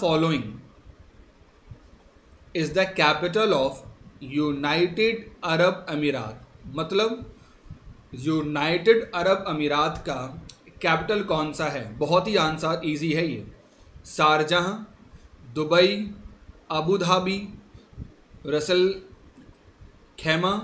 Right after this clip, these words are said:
या इनमें से कोई नहीं। अच्छा, बड़ा आसान था ये question तो, ये question तो बहुत आसान था। अच्छा, ज़रा दिख रहा होगा आपको,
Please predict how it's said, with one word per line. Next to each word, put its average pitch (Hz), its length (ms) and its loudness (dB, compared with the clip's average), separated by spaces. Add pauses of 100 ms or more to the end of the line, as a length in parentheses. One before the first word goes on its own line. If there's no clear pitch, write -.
(360)
या 165 140 0
इनमें 165 280 0
से 175 180 0
कोई 156 220 2
नहीं। 110 260 -6 (1400)
अच्छा, 254 160 2
बड़ा 220 200 6
आसान 165 420 4
था 160 40 0
ये 139 120 -2
question 123 300 -10
तो, 120 200 -14 (800)
ये 170 100 2
question 190 220 0
तो 214 80 -4
बहुत 180 300 4
आसान 160 380 0
था। 117 260 -12 (2000)
अच्छा, 202 160 2
ज़रा 226 180 2
दिख 185 200 2
रहा 202 120 6
होगा 190 200 8
आपको, 160 380 0